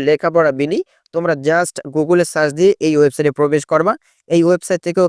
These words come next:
কিন্তু তোমরা সকল বোর্ডের বৃত্তি ফলাফল দেখতে পাবা। এখানে কিন্তু একদম সাজানো রয়েছে, দেখতেই পাচ্ছ যশোর বোর্ডের এসএসসি বৃত্তি ফলাফল। এই যে দেখতে পাচ্ছ একটা লিংক, এই লিঙ্কে ক্লিক করলেই কিন্তু তোমরা পিডিএফটা পেয়ে যাবে, অর্থাৎ লিস্ট পেয়ে যাবে। তোমরা যদি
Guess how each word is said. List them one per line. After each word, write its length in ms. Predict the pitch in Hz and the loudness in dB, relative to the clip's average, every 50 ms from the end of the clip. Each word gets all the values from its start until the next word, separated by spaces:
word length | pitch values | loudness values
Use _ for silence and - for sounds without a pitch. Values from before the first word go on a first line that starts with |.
| - | -2
কিন্তু 180 | 175 165 160 160 - | -4 -6 -8 -6 -4
তোমরা 220 | 160 156 160 190 - - - _ _ _ - - - | -4 -4 -2 -4 -4 -6 -8 _ _ _ -18 -8 -6
সকল 340 | 185 180 - _ 180 185 185 170 151 | -6 -6 -4 _ 0 0 0 0 2
বোর্ডের 280 | 156 156 156 165 170 151 139 | 0 2 4 4 2 2 0
বৃত্তি 220 | 147 143 - 156 151 139 | -4 -6 -4 -4 -4 -2
ফলাফল 320 | 143 143 143 139 156 143 135 135 143 | 0 0 0 0 0 -2 -2 -2 -2
দেখতে 180 | - - 143 123 127 | -2 -2 -4 -2 -2
পাবা। 180 | 123 120 117 117 - 127 | -2 0 -2 -2 -2 -2
এখানে 180 | 127 - 165 156 - | -4 -6 -8 -8 -8
কিন্তু 140 | 180 175 170 160 | -6 -4 -4 -4
একদম 160 | 156 170 160 | -4 -4 -8
সাজানো 420 | 147 - - 135 127 135 139 139 139 135 | -10 -6 -6 -4 -2 -2 0 0 2 2
রয়েছে, 200 | 131 127 - 139 123 | 2 2 0 -2 -4
দেখতেই 280 | 131 120 - - 156 156 | -4 -4 -4 -4 -2 0
পাচ্ছ 140 | 160 156 - 170 143 127 | 0 0 -2 -4 -2 0
যশোর 280 | 143 135 - - 151 139 | 0 0 0 0 -4 -2
বোর্ডের 260 | 139 143 147 156 165 - - _ - 151 | 0 2 4 4 2 2 0 _ -2 -2
এসএসসি 340 | 143 - - 156 143 147 143 131 | -2 0 -2 -6 -6 -6 -4 -4
বৃত্তি 220 | 139 123 - 147 135 123 | -6 -4 -4 -6 -4 0
ফলাফল। 320 | 139 139 139 - 185 240 330 - _ _ _ _ _ | 0 0 2 2 2 0 0 -2 _ _ _ _ _
এই 120 | - 160 160 | -2 0 0
যে 40 | 165 170 202 | 2 0 -2
দেখতে 180 | 190 - - 190 | -2 -4 -4 -2
পাচ্ছ 180 | 185 180 - - 190 | -2 -2 -2 -2 -2
একটা 120 | - 185 160 147 | -2 -2 0 2
লিংক, 180 | 143 165 180 202 - - - | 2 0 0 -2 -4 -4 -2
এই 60 | 160 156 151 | -2 -2 -2
লিঙ্কে 240 | 156 160 151 165 147 - | -4 -4 -6 -8 -6 -4
ক্লিক 220 | 160 147 147 - - | -4 -4 -4 -2 0
করলেই 220 | 143 147 156 170 160 | 0 0 2 0 -2
কিন্তু 140 | - 156 151 143 151 | -2 -4 -4 -4 -4
তোমরা 160 | 147 170 170 - _ | -2 -2 -4 -4 _
পিডিএফটা 420 | - 135 127 135 131 - - 160 147 - - _ | -6 -2 0 -2 -2 0 -2 -6 -6 -6 -6 _
পেয়ে 180 | - 170 170 151 139 | 0 2 2 2 2
যাবে, 180 | 139 120 120 107 - - - | 0 0 -2 -4 -4 -6 -6
অর্থাৎ 200 | 135 139 143 135 127 131 | -4 -2 -4 -2 -4 -2
লিস্ট 200 | 147 160 151 - - - | -2 -2 -4 -4 -6 -4
পেয়ে 160 | 160 160 151 135 | -2 0 0 0
যাবে। 180 | 139 127 120 113 - - _ _ _ _ _ _ - | 0 -2 -2 -4 -8 -10 _ _ _ _ _ _ -4
তোমরা 140 | 143 160 170 170 | -2 0 2 2
যদি 100 | 185 | 2